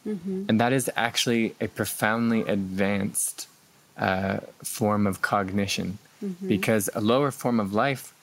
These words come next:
Speaker 2: would just never go to that specific place again. It, it, it
Speaker 1: Mm-hmm.
Speaker 2: would, it would ignore that. You know, it's, it's the thing we said before, that the reptilian brain is fight or flight. So I will either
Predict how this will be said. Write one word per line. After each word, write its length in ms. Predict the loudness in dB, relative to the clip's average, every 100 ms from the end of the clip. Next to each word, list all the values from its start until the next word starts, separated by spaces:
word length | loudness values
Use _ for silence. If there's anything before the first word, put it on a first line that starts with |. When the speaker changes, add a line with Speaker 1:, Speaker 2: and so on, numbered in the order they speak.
| -20 -4
Speaker 2:
would 100 | -2 0
just 280 | 0 2
never 280 | 2 2 0
go 200 | 0 0
to 100 | 0
that 180 | -2 -4
specific 460 | -6 -6 -6 -8 -2
place 260 | -2 -2
again. 260 | -6 -10 -10
It, 40 | -8
it, 80 |
it 60 | -6 -8
Speaker 1:
Mm-hmm. 180 | -6 -4
Speaker 2:
would, 160 | -2 -4
it 60 |
would 140 | -2 -2
ignore 320 | 0 2 0
that. 240 | 0 -4 -6 -18 -20 -20 _
You 80 | 2
know, 220 | 4 2 0
it's, 240 | -4 -4 -6
it's 160 | -4 -2
the 80 |
thing 200 | 0 2
we 80 | 2
said 220 | 2 -2
before, 340 | -2 0 0 2
that 100 | 0
the 80 | 0
reptilian 600 | -2 0 0 2 2 2
brain 280 | 2 2
is 300 | 0 0 -2 -8 -18 -4
fight 280 | 0 0 0
or 60 | -6
flight. 500 | 0 0 0 -4 -16 -20 -20 -10
So 300 | 0 2 2
I 100 | 2 2
will 180 | 0 0
either 480 | 0 0 0 0